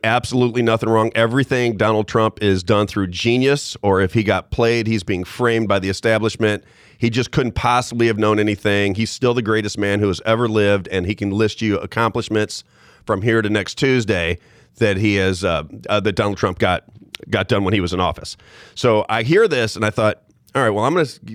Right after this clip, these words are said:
I'm gonna get a hold of Kevin and see if he will have a conversation with me," because Kevin's shtick is to really go at people. And I know this. I know that's part of his deal. He wants to argue with people. He thinks it's good radio,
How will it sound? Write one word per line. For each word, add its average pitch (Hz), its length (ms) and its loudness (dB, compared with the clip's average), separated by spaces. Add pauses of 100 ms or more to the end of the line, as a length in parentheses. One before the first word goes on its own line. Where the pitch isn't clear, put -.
(400)
I'm 117 80 -4
gonna 120 100 0
get 120 120 2
a 113 40 4
hold 202 220 4
of 170 60 0
Kevin 101 420 -2 (720)
and 117 200 0
see 160 220 -2
if 135 120 -2
he 143 100 4
will 123 100 2
have 117 160 2
a 104 80 0
conversation 117 840 0
with 101 180 0
me," 104 80 2
because 101 320 -2
Kevin's 208 340 0
shtick 120 480 -2
is 110 200 0
to 110 100 0
really 110 300 2
go 101 200 2
at 90 200 -2
people. 87 340 -2
And 107 100 0
I 143 120 0
know 123 220 2
this. 82 220 -8
I 107 60 0
know 107 140 2
that's 101 140 -4
part 104 200 0
of 90 80 -6
his 101 200 0
deal. 90 260 -4
He 95 100 0
wants 98 200 -2
to - 140 -2
argue 123 360 2
with 120 120 0
people. 117 360 0
He 104 80 0
thinks 104 200 -4
it's 104 120 -6
good 92 180 -4
radio, 110 600 2